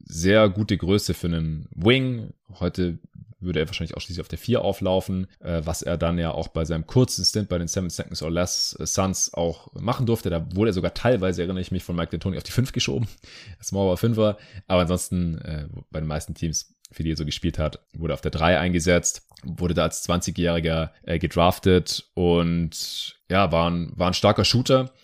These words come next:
aber hat sonst aus seinem Körper halt nicht annähernd rausgeholt, was da eigentlich drin gewesen wäre mit dieser Länge, äh, mit diesem Body. Äh, Bill Simmons hat mal den Witz gerissen in einem Podcast, dass er sich an ein Spiel erinnern kann, in dem Tim Thomas wirklich nur von Dreierlinie zur Dreierlinie gelaufen ist.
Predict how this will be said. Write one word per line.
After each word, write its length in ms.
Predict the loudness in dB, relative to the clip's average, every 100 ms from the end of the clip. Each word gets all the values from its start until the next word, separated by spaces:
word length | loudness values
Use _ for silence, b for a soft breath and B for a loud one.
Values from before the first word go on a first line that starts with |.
| b b -2
aber 240 | 2 2
hat 120 | 2
sonst 240 | 2 0 0
aus 140 | 0
seinem 220 | 0 -2
Körper 400 | -2 0 0 0
halt 180 | -2 -2 _ _ _
nicht 220 | -10 -4
annähernd 280 | 0 0 2
rausgeholt, 420 | 0 0 -2 -4
was 100 | -6
da 80 | -8
eigentlich 160 | -10 -8
drin 160 | -4
gewesen 320 | -2 -4 -6 -4
wäre 240 | -4 -4
mit 120 | -4
dieser 200 | -4 -4
Länge, 400 | -4 -4 -4 -6 _
äh, 140 | -12 -8
mit 160 | -4
diesem 240 | -4 -4 -2
Body. 500 | 0 0 0 -4 -6 _
Äh, 580 | -6 -4 -4 -8 -8 -4
Bill 160 | -4
Simmons 500 | -2 -2 -2 -4 -6 -8
hat 160 | -6
mal 80 | -4
den 160 | -4 -6
Witz 160 | -6
gerissen 340 | -6 -4 -4 -4
in 80 | -6
einem 80 |
Podcast, 640 | -6 -8 -8 -4 -4 -4 -6
dass 320 | -8 -10 -12 -6
er 160 | -4
sich 160 | -4 -4
an 80 | -4
ein 20 |
Spiel 200 | 2 4
erinnern 280 | 4 2 0
kann, 200 | 0 0
in 100 | 0
dem 140 | -2
Tim 120 | -4
Thomas 480 | -2 -2 -2 -4 -10 -16
wirklich 360 | -6 -2 0 0
nur 80 | 0
von 120 | 2
Dreierlinie 360 | 4 4 4 0
zur 120 | 0
Dreierlinie 340 | 2 2 0
gelaufen 320 | 0 0 -2
ist. 260 | -6 -8